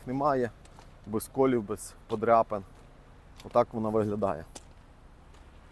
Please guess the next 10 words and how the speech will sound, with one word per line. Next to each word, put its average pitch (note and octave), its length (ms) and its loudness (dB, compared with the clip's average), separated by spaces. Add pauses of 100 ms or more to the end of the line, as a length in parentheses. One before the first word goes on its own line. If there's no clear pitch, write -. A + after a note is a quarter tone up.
(1400)
Автомобіль B2 520 4
ми A2 140 4
викупили G#2+ 480 2
на A2+ 120 2
німецькому A#2 580 2
лізінговому G#2 460 0
аукціоні. D#3+ 560 2 (880)
Вся B2+ 200 8
історія A2+ 440 6
обслуговування A2 760 2